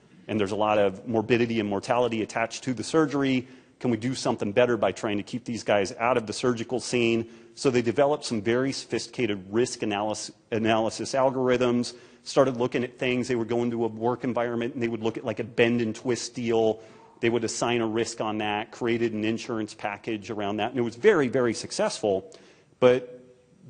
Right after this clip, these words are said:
they, the, the, the story about the university, the U N L V police officers got on their radar,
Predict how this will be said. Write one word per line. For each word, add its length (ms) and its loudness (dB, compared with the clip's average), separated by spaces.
they, 280 4
the, 320 0
the, 420 2
the 120 0
story 400 2
about 240 2
the 80 -4
university, 680 0
the 160 0
U 200 4
N 80 2
L 120 2
V 180 -4
police 340 -4
officers 400 -4
got 260 2
on 120 2
their 140 2
radar, 400 0